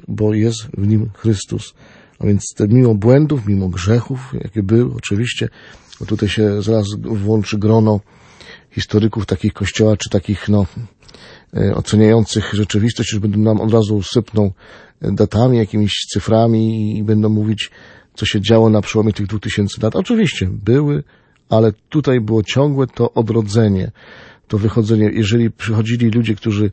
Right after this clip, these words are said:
zacierali ten obraz Chrystusa, gdzieś powodowali jakiś pewien zamęt, zaraz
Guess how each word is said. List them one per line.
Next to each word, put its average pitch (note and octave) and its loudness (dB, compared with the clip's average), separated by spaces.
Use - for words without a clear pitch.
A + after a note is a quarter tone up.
zacierali B2 4
ten A#2 -2
obraz G#2 0
Chrystusa, F#2+ -8
gdzieś G2 -8
powodowali G#2+ 0
jakiś G#2 -4
pewien G#2+ 2
zamęt, A2 0
zaraz A2+ 2